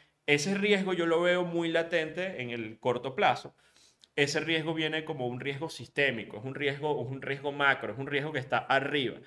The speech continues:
Si tú ves Bitcoin como activo,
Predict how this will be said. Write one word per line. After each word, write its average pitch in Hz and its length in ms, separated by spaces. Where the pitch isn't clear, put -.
Si 135 180
tú 143 140
ves 147 220
Bitcoin 170 600
como 120 240
activo, 127 720